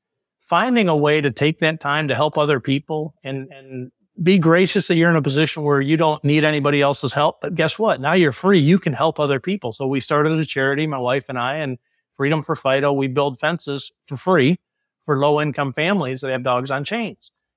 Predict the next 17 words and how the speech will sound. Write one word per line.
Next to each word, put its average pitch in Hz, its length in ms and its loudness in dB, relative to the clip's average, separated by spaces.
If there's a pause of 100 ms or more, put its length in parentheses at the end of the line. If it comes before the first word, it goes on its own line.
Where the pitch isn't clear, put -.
(140)
And 156 500 -2
the 160 180 0
reward 165 680 2
of 131 220 -4
not 160 240 2
only 190 160 4
being 170 300 4
outside 151 500 2
with 139 100 0
a 131 60 -2
group 156 260 -4
of 143 80 -6
volunteers 147 540 0
doing 143 180 -2
the 127 80 -4
physical 135 420 -6
labor 131 460 -2